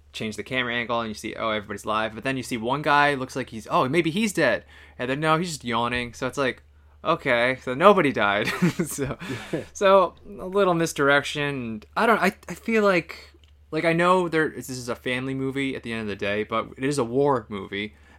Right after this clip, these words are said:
Speaker 1: Maybe
Speaker 2: Yeah.
Speaker 1: one guy was, could have been expendable. There's a lot of them in the remake, so one of
Speaker 2: Yeah.
Speaker 1: them could have went.
Speaker 2: I don't know, get, even giving somebody, like, a minor injury, you know, like,
Speaker 1: <laughs> Yeah.
Speaker 2: oh, he took a sword to the shoulder, you know,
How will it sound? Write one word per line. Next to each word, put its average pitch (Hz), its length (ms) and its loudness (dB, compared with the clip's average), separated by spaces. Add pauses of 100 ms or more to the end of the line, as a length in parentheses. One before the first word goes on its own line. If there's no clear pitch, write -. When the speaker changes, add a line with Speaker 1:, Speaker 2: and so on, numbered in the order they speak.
Speaker 1:
Maybe 392 160 -2
Speaker 2:
Yeah. 302 60 0
Speaker 1:
one 165 340 0
guy 196 540 0
was, 208 180 -4
could 214 180 0
have 202 60 2
been 214 100 2
expendable. 208 760 -4 (180)
There's 185 240 -6
a 160 80 2
lot 180 260 10
of 147 80 -2
them 110 240 -4
in 107 80 -8
the 104 80 -6
remake, 98 480 -8
so - 300 -10 (180)
one 277 160 0
of 196 80 4
Speaker 2:
Yeah. - 60 -2
Speaker 1:
them 110 120 0
could 95 200 -8
have 95 120 -12 (320)
went. 101 400 -10
Speaker 2:
I 233 60 -10
don't 196 80 -4
know, 165 140 0
get, 208 260 -2 (800)
even 240 220 -4
giving 165 180 2
somebody, 127 300 -2
like, 98 200 -8
a 90 140 -14
minor 120 480 -4
injury, 113 420 -6
you 101 140 -12
know, 107 160 -6
like, 139 240 -6
Speaker 1:
<laughs> - 0 -
Yeah. 202 160 6
Speaker 2:
oh, 120 60 0
he 113 40 -2
took 127 160 -4
a 123 60 -4
sword 139 360 0
to 139 100 -6
the 107 140 -6
shoulder, 113 560 -4
you 120 60 -4
know, 123 160 -4